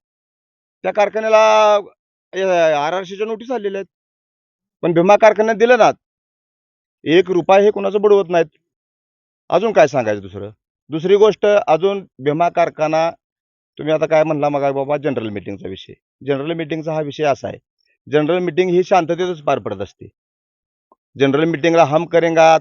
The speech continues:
तम करेंगा जे कोण म्हणतेत, सभासद म्हणत नाहीत. ज्याला काय त्या कारखान्यावर कधी ऊस घातला नाही,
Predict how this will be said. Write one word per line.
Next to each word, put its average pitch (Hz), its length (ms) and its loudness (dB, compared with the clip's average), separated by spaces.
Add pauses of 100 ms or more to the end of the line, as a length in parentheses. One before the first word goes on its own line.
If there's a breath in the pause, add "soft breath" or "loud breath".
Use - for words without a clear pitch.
तम 160 140 -2
करेंगा 156 360 -2
जे 156 140 -8
कोण 180 200 -6
म्हणतेत, 139 380 -2 (640)
सभासद 208 340 2
म्हणत 233 300 0
नाहीत. 190 160 4 (800)
ज्याला 135 240 0
काय 185 280 2
त्या 196 360 4
कारखान्यावर 190 920 0
कधी 190 280 -4
ऊस 196 260 -6
घातला 127 300 -4
नाही, 95 340 -10